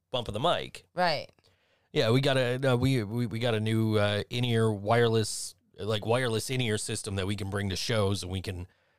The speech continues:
Speaker 1: uh, run our in-ears at shows.
Speaker 2: Yeah.
Speaker 1: And then, um, the first, uh, so I had to wait till I got the iPad before I could try it out. And the iPad, I,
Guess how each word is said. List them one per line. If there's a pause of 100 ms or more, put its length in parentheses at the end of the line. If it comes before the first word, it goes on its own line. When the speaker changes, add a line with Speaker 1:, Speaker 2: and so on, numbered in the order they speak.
(220)
Speaker 1:
uh,
run
our
in-ears
at
shows.
Speaker 2:
Yeah.
Speaker 1:
And
then, (640)
um, (400)
the
first,
uh,
so
I
had
to
wait
till
I
got
the
iPad
before
I
could
try
it
out. (360)
And
the
iPad,
I,